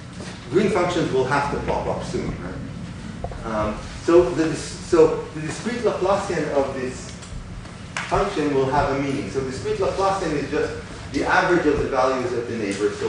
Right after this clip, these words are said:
wha-, this notation means we're summing over y, which is neighbor of x, u of y, and dividing by the degree. So we're in Z D, so this is one over two D.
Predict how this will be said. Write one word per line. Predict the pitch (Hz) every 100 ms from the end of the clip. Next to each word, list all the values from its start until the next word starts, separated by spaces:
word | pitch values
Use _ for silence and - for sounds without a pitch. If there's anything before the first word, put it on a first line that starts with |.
| 110
wha-, | 131 139
this | 151 - - -
notation | 139 135 156 151 135
means | 135 131 131 - - -
we're | 135 135
summing | 190 196 175 165
over | 151 139 131
y, | 123 135 139 131
which | 131
is | 113
neighbor | 123 127 117 104
of | 98
x, | 104 - - - - - - - - - 113
u | 139 135
of | - 104
y, | 98 - - - 117
and | 120 120 110
dividing | 113 135 139 139 117
by | 110 107
the | 98 101
degree. | 104 101 104 107 - -
So | 98 95 - - -
we're | 117
in | 113 101
Z | 127 131
D, | 135 135
so | - 107
this | 104 104
is | 101 90 101
one | 104
over | 101 92 92
two | - 90
D. | 101